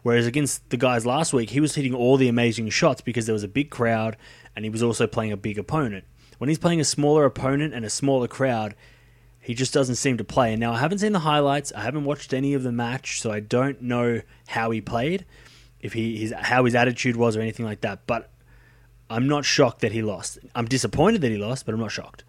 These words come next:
I'm disappointed because he has a two zero advantage over Djokovic. That would have been a great matchup. It would have been the Australian Open champion versus the,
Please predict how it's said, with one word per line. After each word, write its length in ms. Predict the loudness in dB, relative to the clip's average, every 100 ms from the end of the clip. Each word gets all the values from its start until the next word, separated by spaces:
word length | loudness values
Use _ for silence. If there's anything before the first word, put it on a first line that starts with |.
| -20 -20 -20 -14 -2
I'm 60 |
disappointed 440 | 0 4 6 6 6
because 240 | 4 6
he 60 | 6
has 140 | 4
a 40 | 2
two 240 | 2 2
zero 320 | 4 4 4
advantage 360 | 2 0 0 0
over 140 | -2
Djokovic. 440 | 2 2 2 0 0
That 160 | 0
would 80 | 0
have 100 | 0
been 140 | -2
a 80 | -4 -8 -4
great 300 | 2 2 2
matchup. 520 | -2 -2 0 0 -2 -14 -20 -20 -20 -20 -10
It 80 | -2
would 140 | 2 2
have 100 | 2
been 240 | 2 2
the 240 | -2 -4 -10 _ _
Australian 380 | 0 4 6 6
Open 220 | 4 2
champion 480 | 2 2 4 2 2
versus 540 | 2 2 0 -2 -6 -12 -12
the, 400 | -6 -4 -4 -6